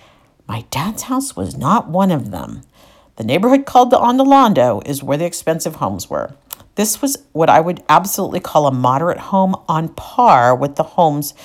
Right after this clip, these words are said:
that I later learned were targeted in Sacramento. Absolutely on par. Three bedroom, two bath home. Okay, here we go with some more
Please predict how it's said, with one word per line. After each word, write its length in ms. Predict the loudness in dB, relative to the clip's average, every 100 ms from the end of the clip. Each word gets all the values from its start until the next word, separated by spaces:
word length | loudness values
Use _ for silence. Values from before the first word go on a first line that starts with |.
| -20 _
that 120 | 2
I 40 | 2
later 400 | 4 4 4 2
learned 400 | 0 -4 -4 -6
were 140 | -8
targeted 600 | -4 -2 -2 -2 -4 -4
in 200 | -6 -8
Sacramento. 880 | -6 -8 -6 -2 -2 -2 -4 -4 -6 -16 -20 _ _
Absolutely 840 | -2 0 0 -2 -2 -2 -2 -4 -2
on 260 | -2 -2
par. 460 | -4 0 2 2 -4 _ _ _
Three 160 | -8 -6
bedroom, 580 | 2 0 2 -4 -4 -6
two 200 | -8 0
bath 360 | 2 2 0 -8 _
home. 440 | _ -2 -2 -6 -18 _ _ _ _ _ _ _ _ -8 -2
Okay, 320 | -2 -2 -6 _ _ _ -20 -20 -20 _
here 180 | 0 2
we 60 |
go 140 | 4 4
with 200 | 4 -2
some 180 | -4
more 320 | -2 -2 -4